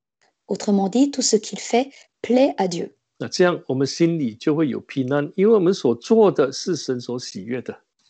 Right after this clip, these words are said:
Speaker 1: Et dans ce cas-là, notre cœur sera en paix, car tout ce que nous
Speaker 2: 好，我们再看回这个十六章。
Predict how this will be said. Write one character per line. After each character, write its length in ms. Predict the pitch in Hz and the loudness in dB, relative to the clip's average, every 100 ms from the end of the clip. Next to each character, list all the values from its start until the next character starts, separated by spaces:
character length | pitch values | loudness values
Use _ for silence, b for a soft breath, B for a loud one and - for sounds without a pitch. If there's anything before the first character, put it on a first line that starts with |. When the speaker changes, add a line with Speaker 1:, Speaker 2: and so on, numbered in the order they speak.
| _ _ _ _ | _ _ _ _
Speaker 1:
Et 60 | 196 | -4
dans 140 | 185 | -2
ce 120 | 208 208 | 0 0
cas-là, 460 | - 175 220 285 202 | 0 0 0 0 -2
notre 300 | 190 - 190 | -4 -4 -6
cœur 320 | - 233 240 | 2 2 4
sera 320 | - 175 170 | 2 0 -4
en 140 | 180 | -6
paix, 240 | 165 214 262 B B - | -4 -4 -4 B B -10
car 140 | 180 | -2
tout 120 | 294 | 0
ce 140 | 285 254 | 2 2
que 160 | 233 | 4
nous 160 | 208 208 _ _ _ _ _ _ _ _ _ _ _ _ _ _ _ _ _ _ _ _ _ _ _ _ _ _ _ _ _ _ _ _ _ _ _ - | 4 2 _ _ _ _ _ _ _ _ _ _ _ _ _ _ _ _ _ _ _ _ _ _ _ _ _ _ _ _ _ _ _ _ _ _ _ -2
Speaker 2:
好， 120 | - | 0
我 80 | 147 | 2
们 100 | 151 | 2
再 140 | 180 | 2
看 240 | 170 190 165 | 0 -2 -2
回 280 | 135 117 120 | -2 -2 -2
这 140 | 147 | -4
个 200 | 143 135 | 0 -2
十 200 | - - | -2 -4
六 160 | 147 127 | -2 -2
章。 320 | 147 151 | -4 -6